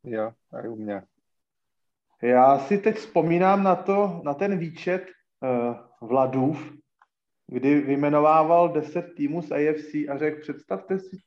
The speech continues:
Speaker 2: tři týmy, které nepostoupí do playoff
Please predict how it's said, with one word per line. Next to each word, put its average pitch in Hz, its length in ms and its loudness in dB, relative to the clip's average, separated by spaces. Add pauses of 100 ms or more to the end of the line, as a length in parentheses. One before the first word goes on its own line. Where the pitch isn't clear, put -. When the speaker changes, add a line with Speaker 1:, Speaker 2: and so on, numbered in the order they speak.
(120)
Speaker 2:
tři - 240 -6
týmy, 180 600 0
které 165 260 2
nepostoupí 165 600 -4
do 170 120 2
playoff 156 380 0